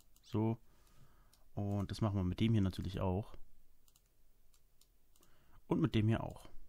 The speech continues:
So. Dann ist jetzt jeder ground. Und wir können jetzt mal schauen, ob das funktioniert. Wir haben unseren Player. Das ist der hier. Und da wir das public gemacht haben, können wir das überprüfen. Der ist jetzt grounded, ist false.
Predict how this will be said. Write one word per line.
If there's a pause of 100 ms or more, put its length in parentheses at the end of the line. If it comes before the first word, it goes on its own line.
(640)
So. (640)
Dann
ist
jetzt
jeder
ground.
Und
wir
können
jetzt
mal
schauen,
ob
das
funktioniert.
Wir
haben
unseren
Player. (340)
Das
ist
der
hier. (380)
Und
da
wir
das (280)
public
gemacht
haben,
können
wir
das
überprüfen. (640)
Der
ist
jetzt
grounded,
ist
false.